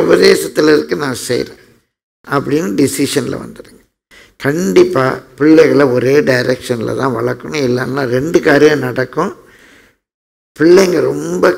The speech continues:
clever. Number one, இதை வச்சு பிள்ளைங்க அழகா politics play பண்ணுவாங்க. அப்பாட்ட அம்மாவை பத்தி சொல்லுவாங்க, அம்மாட்ட அப்பாவை பத்தி சொல்லுவாங்க. இதான் democracy, ஜனநாயகம். நம்ம யார் win பண்ணலாம்,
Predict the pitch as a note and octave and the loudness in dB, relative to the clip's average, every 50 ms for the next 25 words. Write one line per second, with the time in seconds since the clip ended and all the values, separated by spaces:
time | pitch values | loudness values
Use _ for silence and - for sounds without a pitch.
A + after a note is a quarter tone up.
0 | - - C#3 C#3 C3 C3 D3 - - - - - - _ _ _ _ _ _ _ | 0 2 2 4 4 4 2 2 0 -2 -10 -16 -20 _ _ _ _ _ _ _
1 | _ _ _ _ _ _ _ _ - B2 B2 B2 B2+ C#3 D#3 F3 F#3 G3+ F#3+ E3 | _ _ _ _ _ _ _ _ -10 -6 -4 -2 -2 -2 -2 0 2 2 2 4
2 | C3+ C3+ D3 D#3+ F#3 A3+ - - - _ _ _ _ _ _ _ _ - C3+ C#3+ | 2 2 0 0 -2 -2 -8 -14 -20 _ _ _ _ _ _ _ _ 2 4 6
3 | E3 D#3 D#3+ D#3 - F#3 - - - - D3+ E3+ G3 G3 G3+ G#3 G3 F#3+ F3 C#3 | 8 6 6 4 4 -2 -4 -4 -2 2 4 6 8 8 6 4 4 2 2 2
4 | C#3 C#3 C#3+ D#3 E3+ F3 G3 - - - D3 C#3 C3+ C3 C3 - C3+ - - - | 2 2 4 2 2 2 0 -2 -2 0 2 2 2 0 0 -4 -8 -8 -6 -2
5 | B2 A#2+ A#2+ A2 A2 A2+ A2+ G#2 A2 - - - _ _ _ _ _ _ _ _ | 0 0 0 0 -2 -6 -12 -14 -18 -20 -20 -20 _ _ _ _ _ _ _ _
6 | _ _ _ _ _ _ _ _ _ _ _ _ _ _ _ _ _ - - C3+ | _ _ _ _ _ _ _ _ _ _ _ _ _ _ _ _ _ -6 -6 -2
7 | - D#3 D#3 D3+ D#3+ D3 D3 D3 D#3 D#3 - D#3+ - - - D#3+ D3+ D3+ D#3 E3 | 0 0 0 2 0 0 0 0 0 0 0 0 -2 2 2 2 4 4 2 0
8 | F3+ F3+ D#3 C#3+ C#3+ C#3+ C#3 C#3+ C3+ - - D3+ D3+ D3+ D3+ D3 - D#3 - - | -2 -4 -4 -2 -4 -2 -2 -2 -4 0 0 0 0 0 -2 -8 -8 -12 -2 0
9 | E3 D3+ D#3 D#3 D#3 D#3+ D#3+ E3 F3 F#3+ - - - - - _ _ _ _ _ | 0 2 2 2 0 0 -2 -2 -4 -4 -6 -6 -10 -20 -20 _ _ _ _ _
10 | _ _ _ _ _ _ _ - C#3+ E3+ F#3 F3+ E3 D#3+ E3 F#3 F#3+ - F3+ E3 | _ _ _ _ _ _ _ 0 2 2 4 4 2 4 4 2 2 4 4 4
11 | D3 A2+ - A2 F2+ - _ _ _ _ _ _ _ _ _ - A#2 C#3 C#3+ D#3 | 4 2 0 -8 -12 -14 _ _ _ _ _ _ _ _ _ 0 0 2 2 4
12 | F3 F3+ F3 E3+ E3 D#3+ D#3+ D#3 C3+ B2+ - - - - _ _ _ _ _ - | 2 2 2 2 4 6 6 4 4 2 -4 -6 -14 -20 _ _ _ _ _ -20
13 | _ _ _ _ _ _ _ _ _ _ _ - - D3 D#3+ E3+ E3+ E3 D#3+ D3 | _ _ _ _ _ _ _ _ _ _ _ -4 -2 -2 0 2 4 6 6 6
14 | D3 D#3 F3 - E3 D#3+ D#3 E3 E3+ E3 D#3 D#3 D3 D3 D3+ C#3+ A#2+ F#2+ | 6 4 4 4 4 2 2 2 -2 -2 0 0 0 2 2 0 0 -4